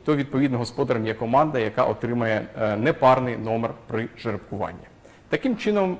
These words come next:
е, ми отримуємо вісім сформованих пар, які зіграють в третьому попередньому етапі Кубку України. Тож будемо рухатися поступово по групах і, е, познайомимося зі складом учасників групи А.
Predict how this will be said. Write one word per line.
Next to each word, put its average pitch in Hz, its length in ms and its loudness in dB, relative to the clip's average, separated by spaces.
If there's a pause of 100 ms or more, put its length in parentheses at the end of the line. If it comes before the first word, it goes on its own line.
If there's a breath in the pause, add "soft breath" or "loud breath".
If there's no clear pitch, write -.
е, 123 200 2
ми 156 380 0
отримуємо 127 680 2 (160)
вісім 143 400 0 (180)
сформованих 117 600 0 (120)
пар, 151 220 4
які - 200 -6
зіграють 113 440 0
в - 20 -20
третьому 113 340 -4
попередньому 104 480 -4
етапі 101 340 -6 (200)
Кубку - 400 -4 (180)
України. 117 520 2 (680 loud breath)
Тож - 260 4 (100)
будемо 208 500 8
рухатися 180 580 4
поступово 170 500 6
по 180 180 8
групах 220 600 4
і, 196 260 2 (260)
е, 135 400 4 (280)
познайомимося 170 640 4
зі 151 160 -2
складом 160 400 6
учасників 156 640 4 (100)
групи 147 500 0 (240)
А. 131 140 8